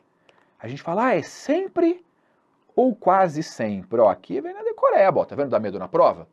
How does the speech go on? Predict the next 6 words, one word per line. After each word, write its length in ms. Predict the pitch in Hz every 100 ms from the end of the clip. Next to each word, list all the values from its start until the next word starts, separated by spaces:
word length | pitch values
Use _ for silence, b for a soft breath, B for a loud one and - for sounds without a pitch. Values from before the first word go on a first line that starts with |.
| b b b b b -
O 100 | 123
que 180 | - 139 _ -
quase 560 | 196 262 302 240 165
sempre 680 | - - 180 233 226 127 101
gera 520 | 92 127 185 139 80 _ _ _ _ _ _ -
desordem 800 | 113 151 110 120 123 131 139